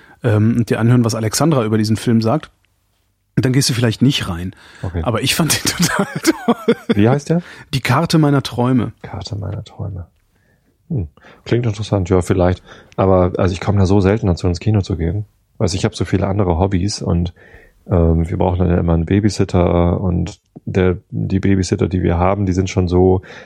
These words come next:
Speaker 2: beansprucht, dass wir die halt selten dann nochmal beanspruchen. Meistens geht meine Frau ohne mich ins Kino, ehrlich gesagt.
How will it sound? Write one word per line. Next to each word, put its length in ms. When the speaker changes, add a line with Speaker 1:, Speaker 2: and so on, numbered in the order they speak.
Speaker 2:
beansprucht, 680
dass 180
wir 360
die 340
halt 160
selten 280
dann 120
nochmal 380
beanspruchen. 520
Meistens 280
geht 160
meine 160
Frau 160
ohne 180
mich 100
ins 120
Kino, 200
ehrlich 180
gesagt. 280